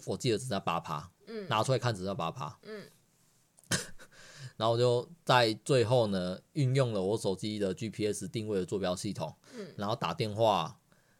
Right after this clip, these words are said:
Speaker 1: 我，我看出那坐，坐标的那个数值了，然后打电话给我老板说：
Speaker 2: 嗯。
Speaker 1: “老板，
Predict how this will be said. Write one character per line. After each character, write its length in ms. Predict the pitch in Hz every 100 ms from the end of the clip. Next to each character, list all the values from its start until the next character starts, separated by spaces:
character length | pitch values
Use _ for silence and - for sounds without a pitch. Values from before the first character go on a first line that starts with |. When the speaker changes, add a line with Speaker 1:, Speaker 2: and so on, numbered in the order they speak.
| _
Speaker 1:
我， 160 | 139 -
我 120 | 135
看 180 | 165 151
出 80 | 156
那 160 | 147
坐， 220 | 127 - 151 -
坐 160 | - 139
标 220 | - 113
的 140 | 110 101
那 120 | 113
个 640 | 101 95 92 90 90 73 85 -
数 320 | - - 139
值 220 | 101 - -
了， 140 | - -
然 100 | 104
后 60 |
打 140 | 107 90
电 120 | 110
话 60 |
给 60 | 98
我 80 | 92
老 120 | 85
板 200 | 90 85
说： 260 | - 85 87
Speaker 2:
嗯。 60 | - _ _ _ _ _ _ _ _
Speaker 1:
“老 120 | - 160
板， 400 | 165 135 135